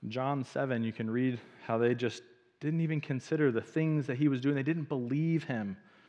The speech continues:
And we see other places in the gospel narratives of the hurt that happens amongst people that we would think are even a part of the family of God. Think about Judas,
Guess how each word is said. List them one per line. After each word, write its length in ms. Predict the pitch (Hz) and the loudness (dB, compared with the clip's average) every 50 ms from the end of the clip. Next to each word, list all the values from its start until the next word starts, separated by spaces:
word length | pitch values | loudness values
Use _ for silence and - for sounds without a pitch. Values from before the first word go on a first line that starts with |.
| _ _ _ _ _ _ _ _ _ _ _ _ _ _ _ _ _ _ | _ _ _ _ _ _ _ _ _ _ _ _ _ _ _ _ _ _
And 80 | 117 | -10
we 40 | 117 | -10
see 200 | 107 - 147 143 | -6 0 4 4
other 160 | 143 143 151 | 6 6 6
places 720 | 147 151 - 151 143 139 - - 135 120 110 104 - - - - - - - - - - - - _ _ | 4 4 4 4 4 4 4 2 0 0 0 -4 -6 -12 -20 -20 -20 -20 -20 -20 -20 -20 -20 -20 _ _
in 100 | 127 120 | -4 -4
the 60 | 123 | -2
gospel 440 | 113 131 135 135 131 - - 135 127 | 0 2 2 2 0 0 -2 -2 0
narratives 440 | 127 127 135 135 131 123 120 107 104 | 0 2 2 2 2 2 0 -2 -2
of 80 | 107 | -4
the 120 | 101 117 107 | -4 -4 -4
hurt 440 | - - - - 180 185 160 123 - | -4 -8 -6 -4 0 0 0 -2 -2
that 200 | 135 131 131 131 | -2 0 0 0
happens 760 | - - - 147 147 143 - 151 143 123 117 113 110 - - - - - - - - _ - | 0 0 0 0 0 0 0 -2 0 0 0 -2 -4 -8 -14 -20 -20 -20 -20 -20 -20 _ -6
amongst 500 | 123 127 127 135 135 139 131 - - - - - - - _ _ _ _ _ _ | -4 -2 0 0 0 0 -2 -4 -6 -14 -16 -18 -18 -20 _ _ _ _ _ _
people 240 | - 165 147 156 139 | 0 0 2 4 4
that 140 | 135 127 127 | 4 6 8
we 140 | 139 156 160 | 10 10 8
would 160 | 151 143 - | 8 6 0
think 240 | - 170 165 147 147 | 0 -2 -2 0 0
are 80 | 139 | 0
even 260 | 143 156 160 151 165 | 2 2 2 2 0
a 60 | 156 156 | -2 -2
part 220 | - - 151 151 | 0 2 2 4
of 80 | 151 135 | 4 2
the 80 | 123 | 0
family 480 | 110 - - 143 147 147 147 147 147 135 | -6 -8 -8 -4 -2 -2 0 0 0 0
of 120 | 120 110 | 0 -2
God. 380 | 123 131 131 143 143 127 113 107 | 0 0 0 2 2 0 -2 -2
Think 120 | - 120 | -2 -2
about 180 | 113 117 110 104 | 0 0 0 0
Judas, 520 | 110 131 151 147 127 101 - - - - | 2 4 4 4 4 2 0 -6 -14 -18